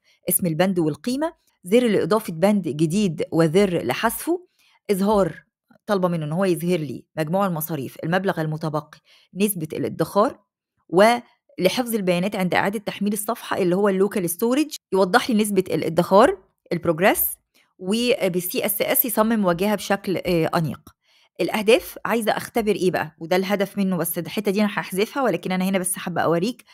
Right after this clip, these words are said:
إيه الهدف. إن أنا أختبر التفاعل والديناميكية، التعامل مع التخزين المحلي اللي هو لوكال ستورج، وإنشاء واجهة مستخدم باستخدام ال سي إس إس. هشيل بقى الجزء الأخير ده اللي هو الأهداف، وهبتدي هنا أدوس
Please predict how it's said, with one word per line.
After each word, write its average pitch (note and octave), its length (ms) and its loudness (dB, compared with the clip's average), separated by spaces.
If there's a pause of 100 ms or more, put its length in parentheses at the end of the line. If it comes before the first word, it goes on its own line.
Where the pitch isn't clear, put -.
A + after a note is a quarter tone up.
إيه F#4 80 6
الهدف. A#3+ 600 0 (680)
إن G3+ 80 2
أنا B3 160 2
أختبر A#3 320 0
التفاعل G3 480 0
والديناميكية، A3+ 840 -2 (440)
التعامل G#3 640 2
مع G3+ 240 2
التخزين F3+ 460 -2
المحلي G#3+ 380 -2
اللي F#3+ 120 0
هو F#3+ 80 2
لوكال F#3+ 320 0
ستورج، B3+ 500 -2
وإنشاء G3+ 560 -2
واجهة G3 300 0
مستخدم G3 540 -4 (100)
باستخدام F3+ 520 -4
ال - 100 -2
سي - 240 -4
إس - 260 -6
إس. - 180 -12
هشيل F3+ 260 -4
بقى B2+ 100 0
الجزء E3+ 240 -4
الأخير - 340 -10
ده F3 120 -2
اللي F3 120 -2
هو F3+ 120 0
الأهداف، D#3+ 560 -2 (480)
وهبتدي G3+ 760 -2
هنا A3 220 0 (440)
أدوس F#3+ 460 2